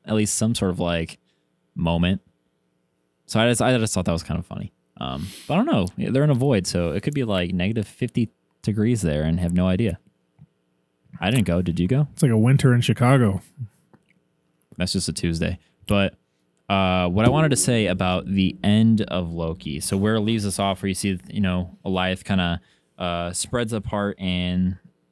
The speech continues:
Speaker 1: you kinda see this structure, right? It looks like a castle, a prison maybe.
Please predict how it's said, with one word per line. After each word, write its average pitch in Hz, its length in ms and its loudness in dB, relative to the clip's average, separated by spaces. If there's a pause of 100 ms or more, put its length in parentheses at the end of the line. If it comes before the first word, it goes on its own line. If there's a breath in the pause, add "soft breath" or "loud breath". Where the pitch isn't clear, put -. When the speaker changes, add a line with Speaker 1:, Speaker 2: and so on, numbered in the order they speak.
(280)
Speaker 1:
you 101 120 -2
kinda 95 260 0
see 95 440 0 (200)
this - 360 -2 (1000)
structure, 104 560 -2
right? 87 280 0 (260 soft breath)
It 98 140 2
looks 95 420 0
like 87 160 -4
a 82 60 -12
castle, 120 500 0
a - 40 -2
prison 143 640 2
maybe. 170 460 4